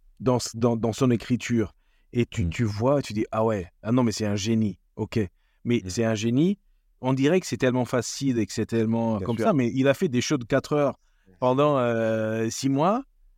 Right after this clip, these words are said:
Speaker 1: quatre heures, boum, boum, boum, boum, boum, avec, d-, dans plein de pays, et cetera. Et après, il a réduit, comme tu disais tout à l'heure, à une heure. Et là, voilà, voilà le, le jus.
Speaker 2: Crème.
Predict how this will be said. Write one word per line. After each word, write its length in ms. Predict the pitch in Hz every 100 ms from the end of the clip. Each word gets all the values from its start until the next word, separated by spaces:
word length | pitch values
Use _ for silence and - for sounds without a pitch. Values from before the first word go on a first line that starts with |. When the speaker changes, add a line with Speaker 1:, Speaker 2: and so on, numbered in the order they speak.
| _ -
Speaker 1:
quatre 280 | 139 131 156
heures, 180 | 147 117
boum, 240 | 135 143
boum, 220 | 127 139
boum, 180 | 131 139
boum, 180 | 123 120
boum, 240 | 139 196
avec, 260 | 120 123 -
d-, 160 | 98 95
dans 320 | 113 127 127 110 _
plein 180 | 139 143
de 60 | -
pays, 300 | 156 151 143
et 40 | 123
cetera. 380 | 110 110 156 226 _ _ -
Et 80 | 123
après, 180 | 143
il 80 | 170
a 60 | 120
réduit, 280 | 127 143 -
comme 160 | 127
tu 120 | 110
disais 200 | 104 107
tout 140 | 117 117
à 60 |
l'heure, 200 | 165 226 - _
à 100 | 123 139
une 180 | 185 180
heure. 300 | 139 143 - _ _ _ _
Et 140 | 113 117
là, 180 | 147
voilà, 320 | 160 147 127 120
voilà 280 | 120 139
le, 300 | 143 117 107 104 _
le 200 | 120 127
jus. 300 | 127 127 156
Speaker 2:
Crème. 260 | 185 95